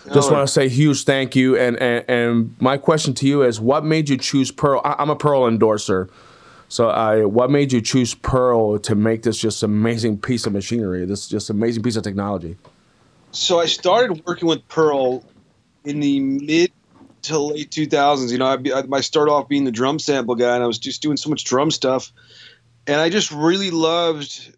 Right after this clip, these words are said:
Speaker 2: a lot of the Pearl drums. I mean, they have a drum called the Sensitone, which is the not-so-secret best drum for the money ever. It's a snare drum, and they have this, the reference brass. And I just started loving their drums. And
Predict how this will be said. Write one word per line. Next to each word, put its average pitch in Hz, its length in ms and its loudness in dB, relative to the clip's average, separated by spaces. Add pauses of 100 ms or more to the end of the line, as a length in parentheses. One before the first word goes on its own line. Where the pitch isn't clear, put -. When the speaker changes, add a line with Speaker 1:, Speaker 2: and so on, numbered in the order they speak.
(100)
Speaker 2:
a 127 220 -8
lot 147 220 0
of 160 80 0
the 147 60 -4
Pearl 151 260 -2
drums. 123 320 -6
I 123 40 -4
mean, 131 140 -6
they 139 80 -2
have 160 140 -2
a 151 80 -4
drum 143 260 -4
called 131 220 -4
the 123 80 -8
Sensitone, 131 720 -6
which 117 420 -6 (560)
is 127 100 -10
the 143 80 0
not-so-secret 139 800 0
best 139 280 0
drum 131 280 -2
for 127 80 -8
the 127 80 -2
money 127 320 -2
ever. 117 540 -2
It's - 160 -16
a 117 40 -8
snare 123 300 -4
drum, 117 340 -2
and 117 120 -6
they 120 140 0
have 120 160 -2
this, 123 280 -4
the 135 80 -2
reference 135 380 -2
brass. 123 480 0
And 135 80 -2
I 139 40 -2
just 202 300 -6
started 185 340 -4
loving 151 240 0
their 147 120 -2
drums. 131 360 -2
And 131 160 -8